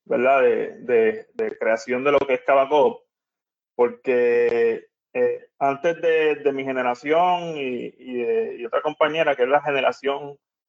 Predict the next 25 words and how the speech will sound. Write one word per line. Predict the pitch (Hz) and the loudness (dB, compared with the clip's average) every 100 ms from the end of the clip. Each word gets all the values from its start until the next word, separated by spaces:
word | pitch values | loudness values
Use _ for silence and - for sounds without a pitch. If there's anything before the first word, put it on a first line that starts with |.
| _ | _
más, | 131 131 139 135 127 | 0 4 6 4 4
más | 139 | 2
joven, | 139 143 120 117 - _ _ _ - | 2 2 2 -2 -12 _ _ _ -6
eh, | 120 113 107 107 104 143 - _ _ _ _ _ _ | 0 2 2 0 -4 -10 -16 _ _ _ _ _ _
este, | - 127 123 - 117 113 - _ | -6 -6 -4 0 2 2 -2 _
hubo | 135 135 | 2 4
una | 151 160 | 4 4
generación | 156 160 156 147 165 156 143 143 _ | 2 2 2 2 2 0 -2 -8 _
que | 131 117 | -4 -2
fueron | - 120 135 139 | 2 2 2 2
Roberto | 135 120 120 135 | 2 2 2 0
Martínez, | 131 127 147 147 139 117 - _ | 0 -2 -2 0 0 -2 -12 _
arqueólogo | - 113 - 117 123 135 | -10 -8 -2 2 2 4
moroveño, | 131 131 143 143 135 127 123 _ _ _ - | 4 4 2 0 -2 -4 -6 _ _ _ -2
eh, | 117 | 0
Miriam | 123 135 143 135 | 2 2 2 2
Rivera, | 131 131 127 143 135 123 120 _ _ _ _ _ | 2 2 4 4 4 2 -2 _ _ _ _ _
que | 131 | 2
hoy | 113 131 | 4 4
Miriam, | 127 131 131 127 | 2 0 0 0
pues, | 123 - | -4 -4
forma | 117 120 | -4 0
parte | 131 123 131 | 0 0 0
de | 120 | 2
Cavaco | 127 123 120 135 117 | 2 2 4 2 0